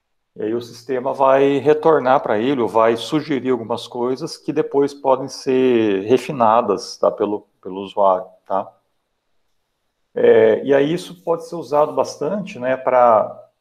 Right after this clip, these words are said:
casos onde, por exemplo, você não tem muitas avaliações, né? Então, por exemplo, você vai, ah, comprar uma casa, né, um, um carro, né, um, coisas,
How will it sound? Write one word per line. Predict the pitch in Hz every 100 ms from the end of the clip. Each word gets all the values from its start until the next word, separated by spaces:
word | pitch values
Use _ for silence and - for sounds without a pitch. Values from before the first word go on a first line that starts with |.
| _ _ _ _ _ _ _
casos | - 120 135 135 110
onde, | 113 113
por | - 113
exemplo, | 101 104 101
você | 107 117 - 123 120 117 101 92 - -
não | 127
tem | 151 185 196
muitas | 185 180 190 170
avaliações, | 180 208 214 214 - 180 175 151 - 127
né? | 131
Então, | 131 127 123
por | 120 120
exemplo, | 107 113 -
você | 107
vai, | 110 113 90 - _ _ _ _ _ _ _ _
ah, | - -
comprar | - - 104 - 110
uma | 101 -
casa, | - 107 143 226 - 98 90 -
né, | 95 113 98
um, | 90 85 82 _ _ _
um | _
carro, | - 92 117 123 95 87 85 -
né, | 104 101
um, | 92 90
coisas, | - 107 104 - -